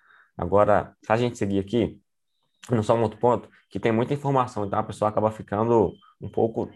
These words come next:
tonta, assim, desnorteada, porque não tem muita referência do que seguir. Então, pô, a pessoa tal falou pra comprar ação, a outra pessoa falou pra comprar ouro, a outra pessoa falou pra comprar fundos imobiliários. Aí não sabe o que seguir. Aí a gente volta naquele ponto que você falou, de conhecer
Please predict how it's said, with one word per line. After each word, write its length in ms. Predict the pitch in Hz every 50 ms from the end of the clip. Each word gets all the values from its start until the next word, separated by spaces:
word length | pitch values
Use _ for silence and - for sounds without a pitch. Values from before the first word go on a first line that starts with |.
| _
tonta, 280 | - 107 113 117 - 95
assim, 160 | 95 - 104
desnorteada, 580 | 101 98 101 101 113 113 - - 113 110 113 123
porque 260 | - 120 113 120 120
não 140 | 127 127 113
tem 140 | - 123 135
muita 200 | 139 139 139 135
referência 420 | 123 117 117 113 107 110 110 110
do 60 | 101
que 100 | - 117
seguir. 420 | 110 - 110 104 107 101 98 101 - _ _ _ _ _
Então, 140 | _ - -
pô, 100 | - 143
a 120 | 139 127
pessoa 400 | 127 - 120 113 - 123 127 123 -
tal 220 | - - 131 -
falou 180 | - 120 123 123
pra 120 | 123 123
comprar 340 | - 120 117 113 - 117 110
ação, 240 | 107 - - 107 107
a 40 | 98
outra 240 | 98 104 104 -
pessoa 280 | - - 101 104 110 110
falou 180 | - 110 110 113
pra 100 | 120 113
comprar 320 | - 110 107 - 117 110
ouro, 280 | 98 101 113 107 90 90
a 20 |
outra 180 | 95 98 98 104
pessoa 280 | - 104 95 - 107 110
falou 160 | 110 107 107
pra 100 | 110 107
comprar 320 | - 113 110 113 110 101 -
fundos 200 | - 110 113 113
imobiliários. 640 | 117 113 110 123 120 110 101 104 107 95 82 82 - _ _ _ _ _ - - - - _ _
Aí 100 | - 113
não 60 | 120
sabe 180 | 117 120 113 113
o 40 | 110
que 60 | 101
seguir. 360 | - 120 110 107 104 98 104 - _ _ _ _ _ - _
Aí 140 | 101 104 113
a 40 | 120
gente 180 | 123 120 110
volta 220 | 104 117 123 131 135
naquele 260 | 127 120 123 123 120
ponto 260 | - 117 113 113 -
que 60 | 120
você 180 | 117 117 - -
falou, 240 | - 123 117 110 101
de 100 | 90 -
conhecer 640 | - 117 120 120 120 - - 127 139 147 143 -